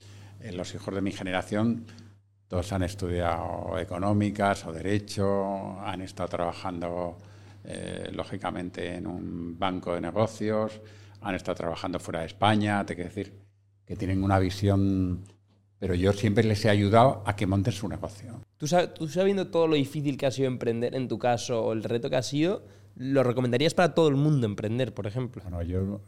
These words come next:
Speaker 1: yo, mm, yo la verdad es que de, yo he sido súper feliz en mi vida. Yo el único momento que he pasado complicado fue en la crisis del dos mil diez,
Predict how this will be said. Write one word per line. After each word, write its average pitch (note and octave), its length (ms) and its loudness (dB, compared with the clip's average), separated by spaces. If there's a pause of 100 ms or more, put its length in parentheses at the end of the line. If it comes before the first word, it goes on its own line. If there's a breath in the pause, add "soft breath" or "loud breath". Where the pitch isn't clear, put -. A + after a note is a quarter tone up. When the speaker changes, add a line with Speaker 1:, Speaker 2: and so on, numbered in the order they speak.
Speaker 1:
yo, G2+ 260 -8
mm, E2+ 800 -6
yo F2 100 -8
la F2 80 0
verdad G2+ 200 0
es A2+ 100 -4
que F2 200 -10
de, E2 340 -14 (960)
yo - 160 -4
he - 20 2
sido F#2+ 400 2
súper - 360 -10
feliz E2 420 -10
en D#2+ 200 -8
mi E2 100 -8
vida. F2 280 -6
Yo E2+ 100 -6
el F2 60 -6
único F#2 260 -4
momento F#2 380 -4
que - 80 -6
he - 20 -6
pasado F2 680 -4 (420 soft breath)
complicado G#2 800 -2 (840)
fue F#2+ 420 -2
en G#2 140 2
la D2+ 120 -2
crisis - 260 -8
del G2 120 0
dos F2 160 -2
mil D#2+ 160 -6
diez, G2 340 -6